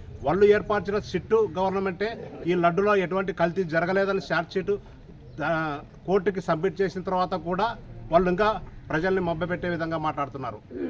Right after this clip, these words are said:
కనీసం ఇప్పటికైనా సిగ్గు తెచ్చుకొని, మేము ఒక దేవదేవుని మీద కొన్ని కోటాను కోట్ల మంది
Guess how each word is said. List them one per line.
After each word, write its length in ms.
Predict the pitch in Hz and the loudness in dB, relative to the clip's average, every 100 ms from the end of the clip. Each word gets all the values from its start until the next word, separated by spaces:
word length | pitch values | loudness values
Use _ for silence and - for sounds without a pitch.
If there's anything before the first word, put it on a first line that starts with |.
| 107 | -4
కనీసం 380 | 131 202 233 240 220 | 0 2 2 2 0
ఇప్పటికైనా 480 | 165 208 190 208 202 | 0 -2 0 0 -2
సిగ్గు 280 | 190 156 | -2 0
తెచ్చుకొని, 440 | 196 185 - 185 190 - - - 117 | 0 -2 -4 -4 -4 -10 -16 -14 -2
మేము 280 | 160 190 175 - 156 | 0 0 -4 -8 -4
ఒక 140 | 143 | -2
దేవదేవుని 640 | 143 160 196 190 202 196 | 0 2 2 2 2 2
మీద 180 | 196 196 180 | 2 2 0
కొన్ని 180 | 180 175 | -2 -2
కోటాను 640 | 139 147 180 - 190 202 208 | -4 -2 -2 0 0 0 -2
కోట్ల 320 | 170 190 190 | -4 -4 -2
మంది 320 | 190 190 | -2 0